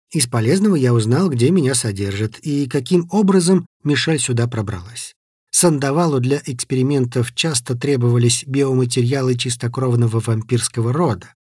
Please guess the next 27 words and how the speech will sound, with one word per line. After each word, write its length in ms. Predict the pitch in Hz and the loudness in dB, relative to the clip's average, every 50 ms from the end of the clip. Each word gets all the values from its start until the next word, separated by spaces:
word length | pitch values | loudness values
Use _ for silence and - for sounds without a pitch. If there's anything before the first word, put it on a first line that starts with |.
| _ _ _ _ | _ _ _ _
поэтому 380 | - 202 220 214 - 202 202 185 | -2 0 0 2 2 2 2 2
супружеский 800 | - - 196 180 170 - 196 185 160 160 147 - - - 147 131 | 2 2 0 0 2 2 2 2 2 2 -2 -2 -4 -6 -6 -2
долг 340 | 123 143 139 127 123 - | 0 0 0 0 -2 -2
Мишель 480 | 123 123 117 - - 208 220 220 196 - - _ _ _ | 0 0 0 0 0 0 0 0 0 -2 -4 _ _ _
состоял 540 | - - 185 170 - - 156 147 185 185 170 | -2 0 0 0 0 0 0 0 2 2 2
в 20 | 165 | 0
регулярном 500 | 170 175 175 175 151 131 117 117 113 113 | 0 0 0 0 0 0 0 0 0 0
посещении 640 | - 120 117 - 120 117 - - 113 104 98 98 | -2 -4 -4 -4 -4 -4 -2 -2 -2 -2 -4 -4
клиники, 680 | 98 - - 156 196 208 196 190 185 175 185 180 170 160 151 | -6 -6 -4 0 0 2 2 0 0 -2 -2 -2 -2 -2 -4
сдаче 420 | 135 143 196 214 208 - - 170 175 | -4 -2 -2 -2 -2 -2 -4 -4 -4
анализов 800 | - 135 143 180 196 175 170 165 147 151 165 156 123 123 - - _ | -4 -2 -2 0 0 0 0 -2 -2 -4 -4 -6 -6 -10 -16 -14 _
и 120 | - 208 | -8 -8
крови. 680 | 208 - - 135 139 139 135 131 127 139 143 127 123 - _ _ _ _ _ _ | -6 -4 -4 -2 0 0 0 0 0 0 0 -2 -4 -8 _ _ _ _ _ _
Персонал 560 | - 170 156 - - - 156 170 196 202 190 190 - | -2 0 2 2 2 0 2 2 2 2 0 0 -2
и 80 | 170 | -2
охрана 480 | 160 147 123 - 190 202 196 180 165 170 | -4 -2 -2 -4 -2 0 2 0 0 0
уже 240 | - 165 147 160 170 | -2 -4 -2 -2 -2
привыкли 520 | 170 - 170 175 180 233 226 - - 123 | 0 0 2 2 2 2 0 0 0 0
к 100 | 117 120 | 0 0
визитам 460 | 120 120 113 113 165 175 175 135 120 113 | 0 0 2 2 2 0 2 2 2 2
леди 240 | 123 123 113 110 | 2 2 2 0
Грикс, 400 | 110 104 135 185 185 - - - - _ _ _ _ _ - | 0 0 0 0 0 0 -2 -2 -4 _ _ _ _ _ -6
которую 400 | - 147 123 170 156 143 143 139 | -6 -4 0 0 2 2 2 2
мало 320 | 139 175 190 160 135 127 | 2 2 2 0 0 -2
интересовали 720 | 123 - 131 120 123 131 120 113 - 127 120 117 120 113 107 | -2 -2 -4 -2 0 0 0 0 0 0 0 0 0 0 0
дела 280 | 107 117 110 110 110 | 0 0 0 0 0
мужа 480 | 107 131 185 208 185 156 165 160 131 | 0 2 2 2 2 2 0 -2 -2